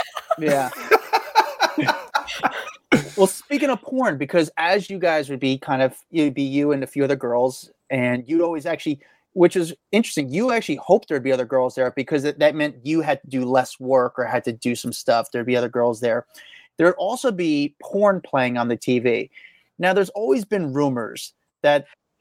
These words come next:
Speaker 1: and correct, that there was always, that there would be gay porn on the T V. Was there ever gay porn playing on the screens just to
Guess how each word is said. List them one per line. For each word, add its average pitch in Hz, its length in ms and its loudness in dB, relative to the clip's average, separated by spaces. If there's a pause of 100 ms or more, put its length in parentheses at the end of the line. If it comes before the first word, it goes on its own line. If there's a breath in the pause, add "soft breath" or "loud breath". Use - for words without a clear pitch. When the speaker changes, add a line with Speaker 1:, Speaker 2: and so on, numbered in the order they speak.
(200)
Speaker 1:
and 160 220 2
correct, 160 360 -2
that 147 160 4
there 151 120 -2
was 143 160 -2
always, 147 360 -2 (100)
that 139 180 2
there 147 120 0
would 151 140 2
be 131 260 -6
gay 139 240 2
porn 120 500 -4 (180)
on 123 160 2
the 120 80 0
T - 100 -2
V. 117 140 -2
Was 127 160 2
there 151 160 0
ever 160 180 2
gay 127 380 -2
porn 143 320 -2
playing 139 260 0
on 135 100 0
the 131 80 0
screens 143 480 -2
just 131 240 -2
to 131 140 4